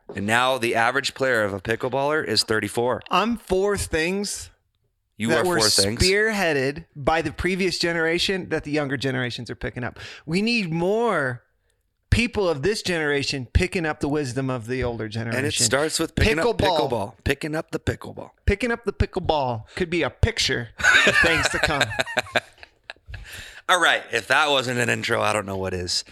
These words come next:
Speaker 1: Um, but we're not here to talk about that. I want you to spearhead this
Speaker 2: If you were gonna give
Speaker 1: this podcast
Speaker 2: what I
Speaker 1: episode.
Speaker 2: was talking about today a title, it would be Cries from the Other Side. And I'm gonna be telling a story from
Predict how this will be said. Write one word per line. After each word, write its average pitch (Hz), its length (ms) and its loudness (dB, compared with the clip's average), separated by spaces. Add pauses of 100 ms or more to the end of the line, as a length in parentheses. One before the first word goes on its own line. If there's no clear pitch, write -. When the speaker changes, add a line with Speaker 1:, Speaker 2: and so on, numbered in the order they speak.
(360)
Speaker 1:
Um, 98 360 -4
but 98 160 -12
we're 101 120 -6
not 101 120 -6
here 101 100 -4
to 92 60 -16
talk 90 220 -8
about 87 180 -14
that. - 160 -16 (340)
I 107 100 -12
want 101 320 -8
you 101 80 -6
to 95 60 -6
spearhead 117 920 0 (840)
this 98 580 -4 (640)
Speaker 2:
If 202 140 0
you 285 120 2
were 339 60 0
gonna 330 140 2
give 233 280 0
Speaker 1:
this - 100 -4
podcast 110 300 0
Speaker 2:
what 196 180 2
I 196 120 4
Speaker 1:
episode. 208 200 2
Speaker 2:
was 170 180 0
talking 185 380 2
about 160 280 0
today 160 300 0
a 143 60 2
title, 151 480 2
it 160 140 2
would 143 220 -2
be 147 280 0 (100)
Cries 185 720 2 (120)
from 151 240 -2
the 139 160 0
Other 135 220 0
Side. 117 420 -2 (200)
And - 480 -8
I'm 165 60 -2
gonna 190 100 -2
be 160 140 -2
telling 180 320 0
a 143 60 -2
story 165 580 2
from 139 340 -4